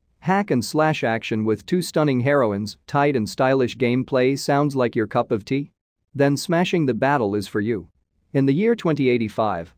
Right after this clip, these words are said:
a huge multiplex construction site becomes a victim of a massive scale hacking incident. Due to the hack,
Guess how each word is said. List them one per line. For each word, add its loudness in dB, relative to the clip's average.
a -2
huge 0
multiplex 0
construction -2
site -4
becomes 0
a 2
victim 0
of -2
a 0
massive -2
scale 2
hacking -2
incident. -6
Due 2
to -2
the 2
hack, -2